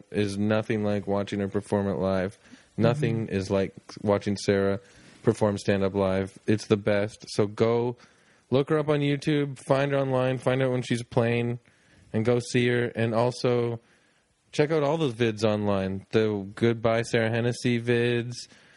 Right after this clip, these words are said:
Speaker 1: all that stuff. Look for her on Fool Canada.
Speaker 2: Oh my God.
Speaker 1: Being a businesswoman.
Speaker 2: <laughs> I'm so scared.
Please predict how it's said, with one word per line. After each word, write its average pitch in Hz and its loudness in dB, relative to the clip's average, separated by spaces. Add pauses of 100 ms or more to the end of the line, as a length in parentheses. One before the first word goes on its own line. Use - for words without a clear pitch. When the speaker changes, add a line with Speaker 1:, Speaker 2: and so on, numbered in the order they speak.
(180)
Speaker 1:
all 123 2
that 123 0
stuff. 117 0
Look 123 0
for 127 2
her 123 0
on 110 -2
Fool 131 0
Canada. 131 0
Speaker 2:
Oh 277 2
my 226 0
God. 175 -2
Speaker 1:
Being 127 2
a 127 2
businesswoman. 127 0
Speaker 2:
<laughs> 156 -2
I'm 381 -2
so 339 0
scared. 311 -4